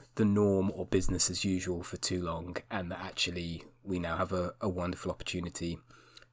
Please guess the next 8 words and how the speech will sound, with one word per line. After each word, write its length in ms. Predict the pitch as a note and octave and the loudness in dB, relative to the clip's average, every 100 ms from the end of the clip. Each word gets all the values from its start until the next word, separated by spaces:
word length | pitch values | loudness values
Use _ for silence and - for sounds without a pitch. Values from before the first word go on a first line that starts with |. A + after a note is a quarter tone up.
| - | -4
to 460 | - F2 E2 E2 - _ _ _ _ | 0 0 -2 -6 -10 _ _ _ _
shake 380 | - - F2+ - | -6 -4 -4 -4
things 300 | - E2 D#2+ | -6 -6 -6
up. 200 | - - - _ - _ _ _ _ _ _ _ _ _ _ - _ _ _ _ - - _ _ _ _ _ - - | -6 -8 -10 _ -20 _ _ _ _ _ _ _ _ _ _ -20 _ _ _ _ -20 -20 _ _ _ _ _ -18 -6
So 600 | - - C3 A#2+ A#2+ A#2 - | 0 4 6 6 4 0 0
just 240 | B2+ - | 0 2
to 200 | B2+ A2+ | 2 2
finish 800 | G2 - B2 G#2+ - - - - | 0 2 4 4 2 -2 -4 -8